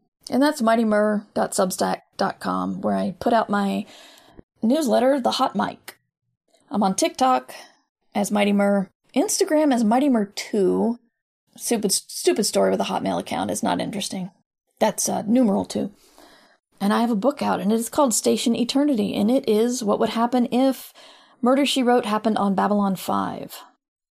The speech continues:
You can find it where fine books are sold. You can buy from an indie bookseller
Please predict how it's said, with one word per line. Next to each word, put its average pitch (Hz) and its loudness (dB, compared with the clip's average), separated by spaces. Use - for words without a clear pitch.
You 226 0
can 208 0
find 220 2
it 202 2
where 302 2
fine 403 0
books - -2
are 254 -2
sold. 240 0
You 208 0
can 190 0
buy 196 2
from 196 -2
an 202 -2
indie 294 2
bookseller 294 0